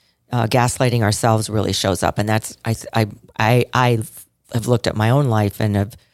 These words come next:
determined that it has stemmed from my childhood trauma and that whole idea of being okay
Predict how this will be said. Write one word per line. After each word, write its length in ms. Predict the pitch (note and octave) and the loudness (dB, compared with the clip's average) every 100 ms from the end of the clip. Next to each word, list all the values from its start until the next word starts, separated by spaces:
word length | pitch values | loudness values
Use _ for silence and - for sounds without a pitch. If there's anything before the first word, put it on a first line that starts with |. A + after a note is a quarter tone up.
| _ - | _ -4
determined 460 | B2 C3 B2+ A2 | -2 0 0 0
that 200 | A2 G2+ | 0 -2
it 60 | - | 0
has 160 | A2+ | -2
stemmed 440 | - - A#2+ A#2 G#2+ | -4 -2 0 2 0
from 260 | - A#2+ | 0 0
my 140 | G#2+ G2+ | 2 0
childhood 420 | - G#2+ G2+ G2 | 0 0 0 -2
trauma 500 | - D#3 E3+ G2 G#2 - _ _ _ _ | 0 0 2 0 -2 -8 _ _ _ _
and 140 | A#2+ A#2 | -2 2
that 140 | G#2+ | 0
whole 260 | - B2+ A#2 | 2 2 4
idea 480 | G2+ G#2 B2 C3+ A2+ | 2 2 2 2 2
of 360 | - A2 G2+ | 2 -2 -2
being 300 | B2 A#2+ A#2 | -2 0 2
okay 640 | A2+ G#2+ A#2+ B2+ G#2 G#2 | 2 2 2 2 2 -2